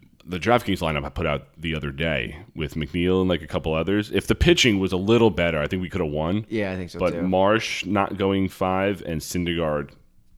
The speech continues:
Speaker 1: getting pulled early, too. That
Speaker 2: Kinda
Speaker 1: screwed us both.
Speaker 2: screwed us, yeah.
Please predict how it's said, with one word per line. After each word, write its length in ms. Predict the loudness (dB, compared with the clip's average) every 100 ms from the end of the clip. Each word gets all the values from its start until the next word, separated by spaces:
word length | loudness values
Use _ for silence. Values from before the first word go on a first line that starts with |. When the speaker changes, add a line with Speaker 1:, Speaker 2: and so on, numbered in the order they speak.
| -8
Speaker 1:
getting 240 | -6 -4
pulled 360 | -6 -4 -4 -4
early, 300 | -6 -6 -8
too. 400 | -8 -6 -4 -6 -10
That 60 | -12
Speaker 2:
Kinda 120 | -8
Speaker 1:
screwed 260 | -6 -6 -6
us 80 | -8
both. 280 | -6 -6 -6
Speaker 2:
screwed 240 | -8 -6
us, 200 | -6 -8
yeah. 260 | -8 -8